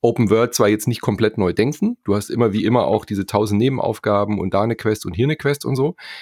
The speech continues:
Und, äh, die, die kritischen Sachen, die bl-, warten halt immer, bis du dann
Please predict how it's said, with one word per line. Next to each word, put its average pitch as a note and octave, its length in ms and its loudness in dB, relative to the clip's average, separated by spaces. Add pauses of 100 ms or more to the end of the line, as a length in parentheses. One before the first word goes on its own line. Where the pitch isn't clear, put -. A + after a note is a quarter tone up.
(220)
Und, G2+ 240 2
äh, F2+ 340 2
die, F2+ 400 0
die E2+ 240 -4
kritischen B2 480 0
Sachen, G#2 320 0
die G#2 80 0
bl-, - 180 -6
warten F#2 360 2
halt G#2 120 2
immer, A2+ 200 0
bis - 160 -4
du G#2+ 80 0
dann F#2 300 0